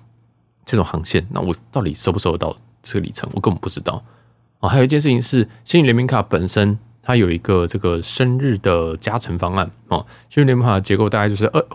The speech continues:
国内，国内是二十元一里，然后海外是十元一里。那如果生日呢，变成五元一里。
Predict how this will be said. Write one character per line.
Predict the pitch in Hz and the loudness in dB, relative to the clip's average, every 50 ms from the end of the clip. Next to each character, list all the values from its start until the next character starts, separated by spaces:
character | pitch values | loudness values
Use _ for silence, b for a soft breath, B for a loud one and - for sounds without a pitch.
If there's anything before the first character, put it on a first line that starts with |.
| - - | -8 -2
国 | - 117 113 123 | 2 2 4 4
内， | 135 139 117 110 - - - - - | 4 4 4 2 0 -2 -10 -12 -6
国 | - 123 131 | -2 0 2
内 | 151 143 | 2 2
是 | - | 2
二 | - 123 | 0 -2
十 | - - 117 | 0 0 0
元 | 104 - | 0 0
一 | - 117 | -2 -2
里， | 92 90 78 - b b b b b b b | -2 -4 -4 -6 b b b b b b b
然 | 107 98 | -2 0
后 | |
海 | 98 95 87 | 0 0 2
外 | 98 104 98 | 2 2 2
是 | 98 113 | 0 0
十 | - - - - 95 | -2 -2 0 0 0
元 | 92 98 | 0 0
一 | - 95 | -2 -2
里。 | 85 80 | -2 -2
那 | 92 101 | -2 -2
如 | 107 113 | 0 0
果 | 107 92 | 0 -2
生 | - - - 101 107 | 0 0 0 2 2
日 | 113 110 95 | 2 2 2
呢， | 87 87 | 0 0
变 | - 110 95 | 0 0 0
成 | 90 - - | 0 -2 -4
五 | - 101 82 85 | -4 -4 -2 -2
元 | 85 80 87 | -2 -2 -2
一 | 95 | -2
里。 | 95 87 80 - | -2 -2 -4 -6